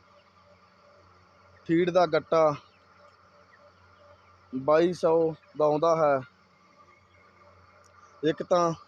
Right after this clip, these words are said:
ਤੁਹਾਡੀ ਖੁੱਲ੍ਹੇ 'ਚ ਪਾਲਣ ਲਈ ਫੀਡ ਦੀ ਬਚਤ ਹੋਵੇਗੀ। ਦੂਜਾ ਨੰਬਰ, ਖੁੱਲ੍ਹੇ 'ਚ ਮੁਰਗੀ ਪਾਲਣ ਲਈ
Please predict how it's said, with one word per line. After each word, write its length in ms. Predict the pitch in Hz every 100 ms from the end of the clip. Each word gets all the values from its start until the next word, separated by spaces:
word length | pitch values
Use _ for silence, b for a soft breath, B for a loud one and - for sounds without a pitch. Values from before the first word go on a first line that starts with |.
| - _ - - - - - - - - - - _ - _ _
ਤੁਹਾਡੀ 540 | 143 143 147 175 170 147 -
ਖੁੱਲ੍ਹੇ 220 | - 180 175
'ਚ 120 | 175
ਪਾਲਣ 360 | 160 160 165 170
ਲਈ 180 | 160 151 - - _ - - _ _ - _ _ -
ਫੀਡ 220 | 156 175
ਦੀ 140 | 175 170
ਬਚਤ 300 | 160 160 156
ਹੋਵੇਗੀ। 460 | 151 165 156 147 135 - - - - - - - - - - 831 906 906 932 906 - _ - - - _ - - - _ 311 311 302 _ 294 302 294 - - _ _ - _ _ _
ਦੂਜਾ 300 | 147 170 170
ਨੰਬਰ, 320 | 175 175 175 175
ਖੁੱਲ੍ਹੇ 280 | 175 180
'ਚ 100 | 170
ਮੁਰਗੀ 320 | 170 160 156 170
ਪਾਲਣ 300 | 165 160 165
ਲਈ 240 | 160 151